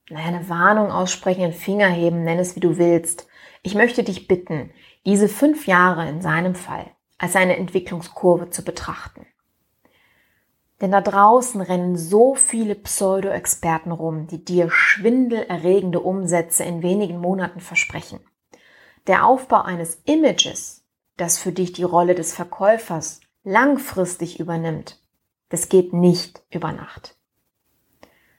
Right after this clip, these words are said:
Denn ganz ehrlich, ein Verkäufer muss sein Handwerk ja auch erstmal lernen,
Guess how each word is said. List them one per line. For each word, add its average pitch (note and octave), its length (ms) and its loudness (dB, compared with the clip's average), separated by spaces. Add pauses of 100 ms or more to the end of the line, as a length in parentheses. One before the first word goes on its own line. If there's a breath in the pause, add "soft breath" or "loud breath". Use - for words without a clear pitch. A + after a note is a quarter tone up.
(380 soft breath)
Denn D#3+ 100 -4
ganz F3 180 0
ehrlich, D#3+ 320 2
ein E3+ 100 -2
Verkäufer F3+ 520 0
muss F3 180 0
sein F3 180 -2
Handwerk F3 380 -4
ja - 160 2
auch - 60 -10
erstmal D#3 320 -8
lernen, C3 360 -2